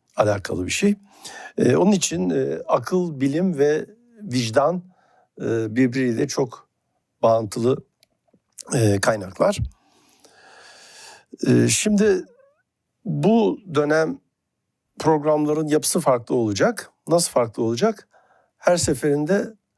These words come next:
e, birbiriyle bağıntılı, birbirini izleyen konular açacağız.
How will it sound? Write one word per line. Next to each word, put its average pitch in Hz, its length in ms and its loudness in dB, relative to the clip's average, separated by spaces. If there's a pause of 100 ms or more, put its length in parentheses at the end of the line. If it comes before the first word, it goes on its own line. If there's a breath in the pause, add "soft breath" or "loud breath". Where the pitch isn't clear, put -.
(580)
e, 117 320 2
birbiriyle 175 440 0
bağıntılı, 135 720 -2
birbirini 131 340 -2
izleyen 120 400 2
konular 120 360 0
açacağız. 190 580 -2